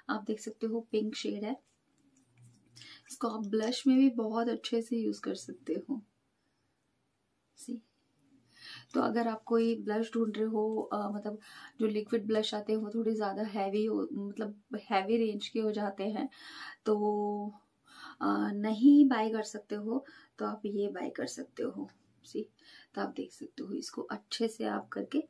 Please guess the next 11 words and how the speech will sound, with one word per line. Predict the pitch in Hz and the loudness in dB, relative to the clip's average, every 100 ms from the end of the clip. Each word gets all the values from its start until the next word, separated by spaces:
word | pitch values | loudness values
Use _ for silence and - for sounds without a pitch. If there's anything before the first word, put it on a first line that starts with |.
| - - - - | -10 -20 -20 -10
ऐसे | 214 208 208 | -10 -8 -8
ऐसे | 208 214 | -6 -6
dab | 196 - - | -6 -8 -6
करके, | 190 185 247 269 - _ _ _ _ _ _ _ _ _ - _ _ | -8 -6 -4 -4 -4 _ _ _ _ _ _ _ _ _ -20 _ _
सी, | - 247 - _ _ _ _ _ - | -8 -8 -8 _ _ _ _ _ -4
तो | |
आप | 196 - 190 | -4 -4 -8
इसे | - 247 | -6 -4
लगा | 220 - - | -2 -4 -6
सकते | - _ - | -10 _ -16
हो। | - | -16